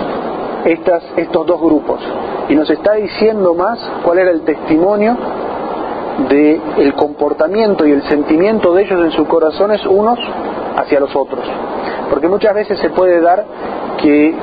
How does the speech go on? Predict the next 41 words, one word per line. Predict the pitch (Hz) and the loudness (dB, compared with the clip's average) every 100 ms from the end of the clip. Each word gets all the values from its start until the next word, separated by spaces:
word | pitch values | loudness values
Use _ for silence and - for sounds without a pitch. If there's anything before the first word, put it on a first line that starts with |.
| 151 | -2
cuando | 147 147 | 0 0
existen | 147 202 - 175 | 0 -2 0 0
dos | 196 190 | 2 2
grupos | 190 226 214 160 139 | 2 2 2 -2 0
bien | 156 185 | 0 2
diferenciados, | 180 - 147 147 - 175 196 202 - - - - | 0 2 0 0 2 2 2 0 -4 -8 -8 -4
se | 143 | -2
pueden | 139 156 165 160 156 | 0 2 2 4 4
dar | 160 | 2
rencores | 160 151 147 196 196 151 | 2 0 0 2 0 2
en | 151 | 0
los | 143 | 0
corazones | - 139 151 170 156 | 0 0 0 0 0
entre | 139 - | 0 2
un | 147 | 2
grupo | 147 165 196 240 - - - 247 208 | 4 2 2 -2 -4 -6 -2 0 2
y | 277 | 2
otro. | 127 - - - - - - | 2 0 -6 -6 -6 -8 -4
Allah | - 131 160 190 | -2 2 2 2
Azza | 180 | 2
wa | 180 | 2
Jal, | 170 165 | 2 0
que | 180 | -2
es | 165 - | -2 0
el | 160 | 2
único | 185 202 175 | 4 2 0
que | 151 | 0
conoce | 147 160 175 - 147 | 0 2 0 0 0
qué | 190 | 2
es | |
lo | 180 | 2
que | 170 | 2
hay | 175 | 2
adentro | 156 190 208 160 | 4 2 2 2
de | 147 | 2
los | 143 | 2
corazones, | 147 139 - 160 180 - | 0 0 0 0 0 0
nosotros | 156 135 156 156 | -2 0 0 0
solamente | 160 151 160 160 151 | 2 2 0 0 0
podemos | 151 160 151 | 0 0 2
juzgar | 147 147 160 170 | 2 4 4 2